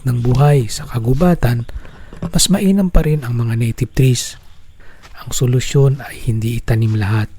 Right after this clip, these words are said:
at hindi rin ipagbawal lahat. Ang solusyon ay tamang kaalaman at tamang paggamit.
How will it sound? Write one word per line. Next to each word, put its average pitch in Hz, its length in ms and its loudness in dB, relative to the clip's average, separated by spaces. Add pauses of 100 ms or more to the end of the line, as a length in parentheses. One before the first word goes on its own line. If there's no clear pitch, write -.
(580)
at - 180 -2
hindi 165 300 4
rin 185 320 -2
ipagbawal 117 720 0
lahat. 113 240 0 (520)
Ang 127 120 0
solusyon 143 800 2
ay 120 200 -6
tamang 160 440 -4
kaalaman 156 580 0 (320)
at - 220 -12
tamang 127 340 -4
paggamit. 113 600 -4